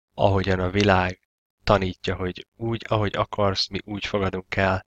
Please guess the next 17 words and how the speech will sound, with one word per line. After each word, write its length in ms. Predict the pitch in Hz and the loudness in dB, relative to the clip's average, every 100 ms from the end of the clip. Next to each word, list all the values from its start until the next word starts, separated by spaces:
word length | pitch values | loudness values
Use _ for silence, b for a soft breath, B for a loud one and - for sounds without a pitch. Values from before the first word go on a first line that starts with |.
| _ - | _ -14
mi 100 | - | -12
úgy 220 | 101 98 | -8 -8
szeretünk, 560 | - 101 92 - 92 _ _ _ _ _ _ _ _ | -2 0 0 -2 -12 _ _ _ _ _ _ _ _
te 140 | - 98 | -4 -2
ilyen 360 | 107 104 95 | 0 2 0
vagy, 260 | 90 92 92 _ _ _ | 0 -2 -2 _ _ _
nem 180 | 98 95 | -6 -2
lehet 200 | 92 87 | -2 -4
mit 120 | - | -6
csinálni. 460 | - 101 92 - - _ _ _ _ | -4 -4 -4 -8 -10 _ _ _ _
Mindenható 720 | 104 110 110 104 98 101 98 - | -8 0 2 2 2 -4 -8 0
abszolút 560 | 110 - - 101 95 | 0 0 -2 -2 -6
nem 200 | - 98 | -4 -2
így 120 | 98 95 | -2 -4
gondolkozik. 800 | - 95 92 90 - - - _ _ _ _ _ - | -4 -4 -4 -8 -6 -6 -8 _ _ _ _ _ -8
Ő 100 | 98 | 0
megmondta, 920 | 101 95 110 127 127 117 - - - | 2 2 0 -2 -2 -4 -6 -6 -6